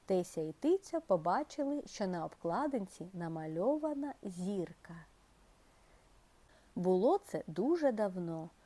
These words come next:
коли всі зірки ще жили разом в одному дуже яскравому закутку неба. Їм ніколи не було нудно, бо принаймні одна з них завжди вигадувала якусь гру. Іноді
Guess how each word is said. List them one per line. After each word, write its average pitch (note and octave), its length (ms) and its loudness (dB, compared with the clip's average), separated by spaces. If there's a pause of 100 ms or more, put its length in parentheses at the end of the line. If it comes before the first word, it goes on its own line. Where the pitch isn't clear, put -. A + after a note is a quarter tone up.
(140)
коли F3+ 220 6
всі F#3+ 240 -4
зірки D4+ 600 0
ще - 240 -4
жили E3+ 340 -2
разом A3+ 500 0 (220)
в E3 120 -2
одному F3 600 0 (220)
дуже B3 440 4
яскравому A3 880 -2
закутку F3 600 -6
неба. E3 500 -6 (440)
Їм G3 300 0
ніколи C#4 560 2
не E3 140 -4
було F3 380 0
нудно, E3+ 540 -4 (300)
бо G3 160 0
принаймні A#3 640 0
одна F#3+ 580 -2
з - 20 -14
них A#3+ 220 0 (240)
завжди G#3+ 580 2
вигадувала E3+ 880 -2
якусь F3+ 640 -4
гру. E3+ 240 -10 (680)
Іноді D4 520 4